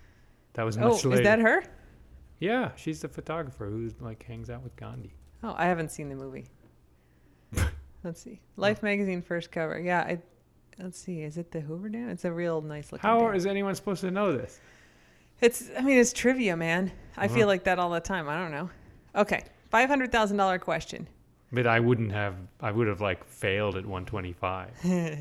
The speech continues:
Speaker 1: Is this the thing where you can, like, go home or you can keep
Speaker 2: That's right.
Speaker 1: asking?
Speaker 2: Yes, you can. So now you could take your hun-, or I could take my
Speaker 1: No, you could.
Speaker 2: hundred twenty-five thousand dollars.
Speaker 1: I'd be already out.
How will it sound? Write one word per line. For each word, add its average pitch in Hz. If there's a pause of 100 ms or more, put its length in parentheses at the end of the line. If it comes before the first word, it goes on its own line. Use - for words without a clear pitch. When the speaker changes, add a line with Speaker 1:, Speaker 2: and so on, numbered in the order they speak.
(260)
Speaker 1:
Is 156
this 208
the 214
thing 196
where 175
you 147
can, 147
like, 131
go 139
home 135
or 123
you 113
can 110
keep -
Speaker 2:
That's 190
right. 208
Speaker 1:
asking? 135
Speaker 2:
Yes, 175
you 208
can. 196
So 196
now 190
you 226
could 196
take 220
your 208
hun-, 202
or 160
I 190
could 202
take 170
my 170
Speaker 1:
No, -
you 180
could. 180
Speaker 2:
hundred 175
twenty-five 170
thousand 170
dollars. 156
Speaker 1:
I'd 135
be 127
already 113
out. 113